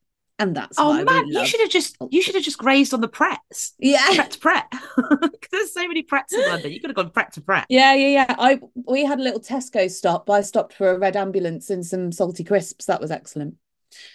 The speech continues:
Speaker 1: Most of it was all great to be able to run along the riverbank and see it evolve from wooded trails to paved paths alongside pubs to industrial areas to the crowds on the embankment.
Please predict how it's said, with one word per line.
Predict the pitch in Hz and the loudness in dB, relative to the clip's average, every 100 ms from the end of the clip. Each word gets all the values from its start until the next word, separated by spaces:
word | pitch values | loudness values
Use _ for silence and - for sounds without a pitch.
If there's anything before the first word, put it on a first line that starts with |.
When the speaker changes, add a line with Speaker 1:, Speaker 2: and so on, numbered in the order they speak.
| _ _ _ 262 | _ _ _ 2
Speaker 1:
Most | 294 - | 4 2
of | 285 - | -4 0
it | 262 | 2
was | 247 | 2
all | 302 | 2
great | 262 247 220 | 2 2 0
to | - | -2
be | 240 | -2
able | 226 240 | 0 -2
to | - | -4
run | 220 220 | -4 -2
along | 202 | -2
the | 190 | -2
riverbank | 226 233 226 226 180 | -2 0 0 -2 -8
and | 175 | -8
see | 226 | -4
it | 190 | -4
evolve | 185 202 196 196 | 0 2 2 -2
from | 185 | -6
wooded | 208 262 240 | -4 -2 -4
trails | - 185 180 175 | -2 -2 -2 -6
to | - | -10
paved | 226 233 214 | -4 -4 -2
paths | 170 160 160 | -4 -4 -4
alongside | 175 175 165 160 151 | -4 -4 -4 -4 -4
pubs | 180 160 165 | -4 -4 -4
to | 185 170 | -8 -6
industrial | 170 208 - 175 | -4 -4 -2 -2
areas | 160 156 156 156 | -2 -2 -4 -6
to | - | -8
the | 165 | -8
crowds | 180 160 160 | -4 -4 -4
on | 151 | -6
the | 151 | -4
embankment. | 156 151 123 135 135 | -4 -6 -6 -6 -6